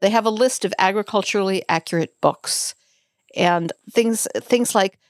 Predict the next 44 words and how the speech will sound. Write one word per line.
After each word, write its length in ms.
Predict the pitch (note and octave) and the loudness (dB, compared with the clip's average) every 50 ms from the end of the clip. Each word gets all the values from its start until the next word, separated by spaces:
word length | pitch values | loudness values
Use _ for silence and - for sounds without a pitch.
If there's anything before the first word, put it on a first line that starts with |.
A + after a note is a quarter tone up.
| _ _ - | _ _ -2
The 80 | G#3 | 0
Stakes, 680 | G3+ - - - A#3+ A3 G3+ - - - - - - - - | 0 0 2 2 4 4 4 2 0 -4 -6 -6 -6 -4 0
S 220 | - F#3 - - | 0 0 0 -2
T 240 | - - - - - - | -4 -4 -4 -4 -4 -4
E 200 | - F#3+ F3+ - - | -2 -2 -2 0 0
A 140 | - E3 E3 | 0 -2 -2
K 280 | - - F#3+ E3+ D#3+ - | -2 -2 -2 -2 0 0
S, 320 | - E3 E3 E3+ - - - | 0 -2 -2 -2 -6 -6 0
Are 180 | - F3 F3 E3+ | 2 2 2 2
High 560 | - - F#3+ F#3+ F3+ D#3+ A#2+ E2+ - - D#3+ - _ _ _ _ | 0 0 0 2 2 2 2 0 -2 -6 -10 -14 _ _ _ _
by 120 | - D#3+ D#3 | 0 0 0
the 100 | E3 D#3+ | 0 -2
Beef 240 | D#3+ E3+ E3+ E3+ | 0 -2 -2 -2
Checkoff. 520 | - - - F3 - - - - - - - | -2 -2 -2 -2 -2 0 -2 -2 -2 -2 -2
Well, 160 | C#3+ D3 C#3+ | 0 0 0
that 200 | - A2+ D#3+ F3 | 0 0 0 0
sounds 360 | - - E3 - - E3 - - | -2 -4 -4 -4 -4 -6 -8 -8
neutral. 480 | - - - - - - - - - - - - _ _ _ _ _ _ - | -8 -8 -6 -4 -4 -4 -4 -4 -6 -12 -20 -20 _ _ _ _ _ _ -2
Home 300 | - B3+ B3+ C#4 D4 C4+ | 2 4 4 4 2 0
on 160 | - A3 G#3 | 0 0 2
the 120 | G3 F#3 | 0 0
Rocking 480 | E3+ F#3 F#3 G3+ B3 - - D4+ C#4+ C4+ | 0 0 0 0 0 0 0 0 0 2
R 200 | B3+ C4 C4+ B3+ | 0 0 0 -2
Ranch. 720 | A#3 G3+ F#3 F#3+ G#3+ G#3 D3+ - - - - - - - _ _ _ _ _ - | -2 -2 0 0 0 -2 -4 -6 -4 -4 -2 -2 -4 -6 _ _ _ _ _ 0
Join 240 | - G4+ F4+ A#3+ A3+ | 2 2 2 4 2
Rusty, 280 | B3 C#4+ - - B3 | 2 2 2 0 0
Rosie, 280 | G3+ A3+ A#3 C4 D4+ C#4 | 2 2 2 2 2 0
and 100 | C4 A3 | 0 0
Raspberry 440 | B3 D#4 G#4 - - G#3+ F#3 E3+ F3 | 0 0 0 0 2 2 2 2 2
on 80 | E3+ | 2
their 120 | F3 E3+ D3 | 0 0 0
ranch 240 | F#3 A3 B3+ - - | 2 2 2 2 0
adventures. 600 | C#4 C4 C4 - - - F3 - - - - - _ _ _ _ _ _ _ _ _ _ | 2 2 0 0 0 -2 -2 -2 -2 -6 -8 -8 _ _ _ _ _ _ _ _ _ _
Grab 260 | - A3+ B3+ C#4+ D4 | 2 4 4 4 4
your 120 | D4+ F3+ C#3+ | 2 0 0
boots 300 | D3+ A#3+ C#4+ - - G4+ | 0 -2 -2 -2 0 -2
and 100 | F#4 - | -2 0
spurs, 420 | - - A#3 F3 C#3 A2 C#3+ - | 2 2 4 4 4 2 0 -2
and 120 | C#3+ C#3 - | -4 -2 2
don't 160 | G#3 A#3+ - | 2 0 0
forget 260 | - F#4+ - - - | -2 -4 -4 -4 -4
your 80 | - - | -4 -2
cowboy 380 | - B3+ G#3+ E3 C#3+ A#2 G#2 B2+ | 0 2 2 4 4 2 0 2
hat. 260 | D3+ - - - | 2 2 2 0